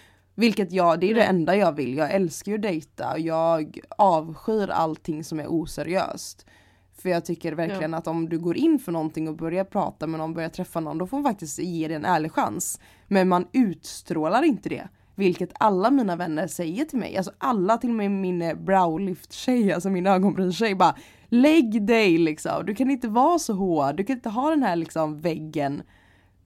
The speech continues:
Speaker 1: Liksom, du vill ju ha något seriöst. Då kan du inte bara gå runt och låtsas som att du är coolast i världen och vill vara singel. För det kommer du förlora på, liksom."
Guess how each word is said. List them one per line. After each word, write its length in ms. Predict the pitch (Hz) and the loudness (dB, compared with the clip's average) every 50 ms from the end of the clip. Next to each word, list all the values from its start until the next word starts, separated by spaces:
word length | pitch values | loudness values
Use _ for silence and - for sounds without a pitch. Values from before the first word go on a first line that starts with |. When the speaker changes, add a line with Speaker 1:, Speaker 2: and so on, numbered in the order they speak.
| _ _ _ | _ _ _
Speaker 1:
Liksom, 360 | - 202 190 - 190 170 180 | -4 -4 -2 0 -2 -2 -2
du 80 | 180 226 | -2 -2
vill 380 | 208 196 208 208 175 170 180 202 | -2 0 0 0 0 0 0 0
ju 100 | 285 311 | 0 2
ha 140 | 285 226 | 2 2
något 160 | 165 156 151 - | 0 0 -2 -6
seriöst. 540 | - 156 156 147 143 160 - 175 - - | -6 -6 -6 -6 -8 -8 -10 -10 -10 -10
Då 80 | - 180 | -8 -4
kan 140 | - 254 269 | 0 2 2
du 60 | 285 | 2
inte 180 | 269 - - 156 | 0 0 -4 -4
bara 160 | 180 180 165 | -2 -2 -2
gå 140 | 175 170 170 | -2 -4 -4
runt 320 | 170 160 156 156 143 - | -4 -4 -6 -6 -6 -6
och 60 | 160 | -6
låtsas 320 | 180 185 170 - - 156 139 | -6 -6 -6 -8 -10 -10 -8
som 140 | 165 175 | -8 -8
att 80 | 175 160 | -8 -8
du 100 | - 151 | -8 -10
är 40 | 151 | -8
coolast 440 | - - 180 156 151 165 160 - 165 | -6 -6 -4 -4 -4 -6 -8 -8 -8
i 20 | |
världen 520 | 156 180 180 156 151 160 175 185 214 233 | -4 -4 -2 -2 0 0 0 0 0 -2
och 140 | 220 202 170 | -2 -2 -2
vill 120 | 170 151 160 | -4 -4 -4
vara 100 | 160 160 | -6 -6
singel. 600 | - - 165 156 170 190 220 262 226 170 180 - - _ _ _ _ | -4 -2 -2 -2 -2 -2 -2 -2 -4 -4 -6 -10 -14 _ _ _ _
För 100 | - - | -6 -4
det 80 | - 277 | -4 -2
kommer 320 | 233 202 180 165 175 - | -2 -2 -2 -2 -2 -2
du 60 | - | 0
förlora 480 | - 294 311 190 185 202 - 202 202 - | 2 2 4 4 4 4 6 6 6 4
på, 220 | 392 349 254 208 | 4 2 2 2
liksom." 360 | 170 139 - 370 381 175 156 | 2 0 0 0 0 0 0